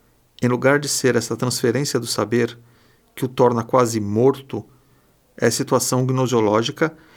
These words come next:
em seu sentido mais amplo. Por isto é que a tarefa do educador não é a de quem se põe como sujeito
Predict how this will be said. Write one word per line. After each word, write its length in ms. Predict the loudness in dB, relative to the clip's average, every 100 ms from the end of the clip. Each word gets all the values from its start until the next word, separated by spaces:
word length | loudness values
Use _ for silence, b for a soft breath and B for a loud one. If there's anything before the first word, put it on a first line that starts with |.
| B -6
em 80 | -2
seu 160 | 0
sentido 420 | 0 -2 -2 -2 0
mais 280 | 2 2
amplo. 380 | 0 -4 -8 -14 _ _ _ _ _ _ _ _ _ _ _ _ _ _ _ _ _ _ _ _ _ _ _ _ _ -2
Por 160 | 0
isto 200 | 2 0
é 40 | 0
que 100 | 0
a 60 |
tarefa 460 | 0 2 2 0 -2
do 80 | -4
educador 580 | -4 -2 -2 -2 -2 -6 b b b
não 200 | 0 2
é 40 | 2
a 40 |
de 140 | 0
quem 200 | -4 -4
se 160 | -4 -4
põe 240 | -4 -4
como 220 | -2 -4 -4
sujeito 500 | -4 -2 -2 -2